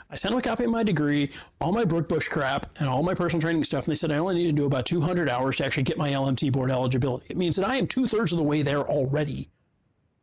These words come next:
as just a dumb trainer." They go, "Right?" I said,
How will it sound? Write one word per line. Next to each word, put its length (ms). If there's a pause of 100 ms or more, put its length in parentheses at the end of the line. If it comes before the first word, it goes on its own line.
(200)
as 120
just 180
a 40
dumb 320
trainer." 460 (1900)
They 80
go, 120
"Right?" 240
I 100
said, 220